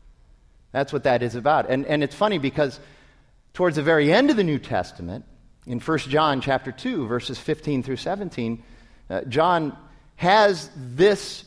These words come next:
passage in, in mind when he writes to,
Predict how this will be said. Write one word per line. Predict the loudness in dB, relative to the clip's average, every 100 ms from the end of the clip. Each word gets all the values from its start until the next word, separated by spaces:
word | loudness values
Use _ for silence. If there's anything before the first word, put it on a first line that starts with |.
| -4
passage | 2 2 2 -2 -2 -4
in, | -2 0 0 -4 -10 -6
in | -2 0
mind | 2 2 2 0 0
when | 0
he | 0 2
writes | 4 2 0 -10 -10
to, | -4 -4 -4